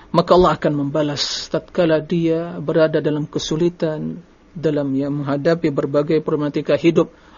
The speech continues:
Allah akan berikan kemudahan kepadanya, yaitu ya'rika bisyiddah.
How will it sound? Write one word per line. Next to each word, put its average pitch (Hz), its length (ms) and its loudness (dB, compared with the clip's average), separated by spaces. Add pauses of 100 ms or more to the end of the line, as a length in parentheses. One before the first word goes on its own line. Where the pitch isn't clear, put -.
(140)
Allah 147 400 -2
akan 147 160 -4
berikan 139 400 -2
kemudahan 135 480 -2
kepadanya, 135 680 -4 (320)
yaitu 147 440 0
ya'rika 175 560 6
bisyiddah. 139 600 -4